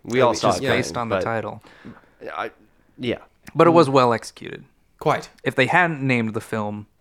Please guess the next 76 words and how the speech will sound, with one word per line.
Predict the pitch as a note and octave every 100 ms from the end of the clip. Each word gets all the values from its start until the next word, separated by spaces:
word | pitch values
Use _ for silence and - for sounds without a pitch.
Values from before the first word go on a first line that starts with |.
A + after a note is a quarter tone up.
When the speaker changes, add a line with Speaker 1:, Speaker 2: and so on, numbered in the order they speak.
| _
Speaker 3:
Sneezy | - B2+ A2
by | G#2+
the | G#2+
Speaker 2:
Sneezy | G#2+
by |
the | G#2
Speaker 3:
Rodents, | G#2+ G#2+ F#2+
you |
Speaker 2:
Rodents. | F#2 -
Speaker 3:
would | G#2+
have | G#2
been | G#2+
a | G#2+
little | G#2+ G#2+
bit | A2+
Speaker 1:
Right, | G#2+
Speaker 3:
more | G#2+
Speaker 1:
they |
gave | B2 D3
a | C3
Speaker 3:
surprised. |
Speaker 1:
little | B2+ B2
bit | A#2
too | -
much | G#2+ G2
away | G2 F#2
with | F2+
the | F2
title. | - F2 E2 E2+ _ -
And | G#2+
Speaker 2:
Sure. | C3+
Speaker 1:
for |
Speaker 2:
Yeah. | A#2
Speaker 1:
that | A#2+ A2
reason, | A#2 A2 G#2+ G#2 G#2 F#2+ -
eight | G#2 F#2+
out | E2+
of | -
ten. | - - - _ -
Speaker 3:
Oh. | C3 E3 G#2+ -
Speaker 2:
Oh, | D3 G#3+ C4
Speaker 3:
Let's | C#3
Speaker 2:
eight | D3+ F3+
Speaker 3:
do |
Speaker 2:
out | F#3+
of | A3
Speaker 3:
a |
Speaker 2:
ten. | B3+ -
Speaker 3:
rating. | -
Speaker 2:
Well, | D#3+ A3+ E3
all | - F#3
right. | F#3+ B3
Well, | C#3 D#3+
for, | - F3
for | -
that | E3 D3
same | - F3 E3
reason, | D#3+ D#3+ D3+
I | D3+ D#3+
would | F3
also | D3+ F#3+ - A2+ C#3
give | C3+ C#3
it | B2+
a, | A#2+ A#2+
uh, | -
uh, | G#2+ G#2+ G2 G2+
give | G2 G2
it |
a | A#2+
four. | - G#3+ G3 _ _ _ _ _ _ _ -
Speaker 3:
I'm | A#2
gonna | B2+
give | C#3+
it | D#3
a | F3 F#3 F#3+ F#3+ G3+ G3+
six. | - D4+ -